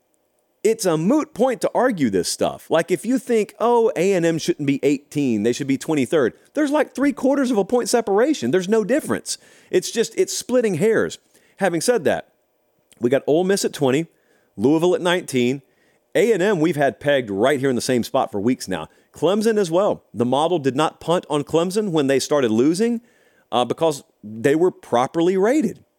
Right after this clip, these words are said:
And now they've won three straight, and they're right there at seventeen. That's exactly where Clemson should be.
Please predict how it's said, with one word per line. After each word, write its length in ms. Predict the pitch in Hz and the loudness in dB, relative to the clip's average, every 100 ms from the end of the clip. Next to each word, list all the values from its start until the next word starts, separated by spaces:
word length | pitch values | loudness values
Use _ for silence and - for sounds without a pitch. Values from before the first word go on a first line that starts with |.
| _ _ - | _ _ -4
And 160 | 135 | -2
now 180 | 139 175 | 0 0
they've 180 | 180 139 | 0 0
won 200 | 143 117 | 0 0
three 240 | - 110 | 0 -2
straight, 380 | 101 - 185 247 - _ _ _ _ | -2 0 0 0 -6 _ _ _ _
and 300 | 123 127 120 | 0 0 2
they're 140 | 123 | 2
right 260 | 110 113 151 | 2 2 0
there 160 | 160 196 | 0 -2
at 100 | - | 0
seventeen. 560 | 156 170 196 143 156 | 0 0 -2 -2 0
That's 140 | 127 104 | 0 -2
exactly 540 | 85 85 110 143 165 | -8 -2 -2 0 0
where 140 | 165 | 0
Clemson 380 | 165 175 170 175 | 0 -2 -4 -6
should 180 | 165 156 | -10 -4
be. 180 | 107 | -2